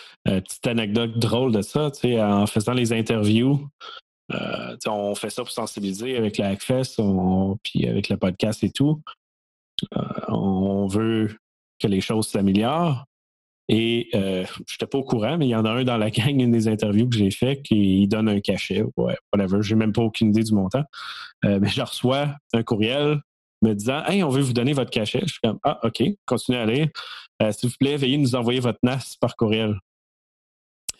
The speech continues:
J'étais comme, « Mais je viens juste de faire une entrevue sur le fait qu'il faut pas divulguer, <laughs> divulguer ça. » Euh,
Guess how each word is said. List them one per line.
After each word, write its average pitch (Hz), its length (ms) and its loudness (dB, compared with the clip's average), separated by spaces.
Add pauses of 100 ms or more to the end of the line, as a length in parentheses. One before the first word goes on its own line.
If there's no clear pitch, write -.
(280)
J'étais - 220 -4
comme, « 165 100 0
Mais 131 200 0
je 123 120 2
viens 160 180 4
juste 165 240 2
de 143 60 2
faire 156 220 0
une 131 120 2
entrevue 139 380 2
sur 131 160 0
le 117 60 -2
fait 156 260 -4
qu'il 123 120 2 (200)
faut - 160 -8
pas 135 140 -4
divulguer, 123 520 -4 (140)
<laughs> - 100 -18
divulguer - 600 0 (120)
ça. » - 420 -8 (880)
Euh, 113 260 -4